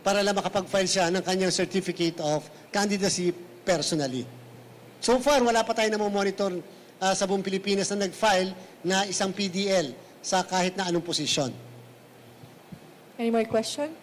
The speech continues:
Speaker 2: Sam, please. Sam Nielsen.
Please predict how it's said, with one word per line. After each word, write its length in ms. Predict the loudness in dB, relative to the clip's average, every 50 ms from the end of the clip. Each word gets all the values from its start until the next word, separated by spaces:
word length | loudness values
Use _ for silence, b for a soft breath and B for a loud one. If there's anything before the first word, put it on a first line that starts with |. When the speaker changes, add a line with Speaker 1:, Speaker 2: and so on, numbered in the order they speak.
| -20 -20 -20 -20 -20 -20 -20 -20 -20 -20 -20 -20 -20 -20 -20 -20 -20 -16
Speaker 2:
Sam, 400 | -6 -2 0 0 0 -2 -4 -10 -14 -18 -16 -10
please. 400 | -6 -6 -6 -6 -8 -14 -18 -20 -20 -20 -18 -16 -14 -14 -14 -16 -20 -20 -20 -20 -20 -20 -20 -20 -20 -20 -20 -20 -20 -20 -20 -20 -20 -20 -20 -20 -20 -20 -20 -20 -20 -20 -20 -20 -20 -20 -20 -20 -14 -10
Sam 160 | -10 -8 -8
Nielsen. 400 | -8 -8 -10 -8 -8 -8 -8 -10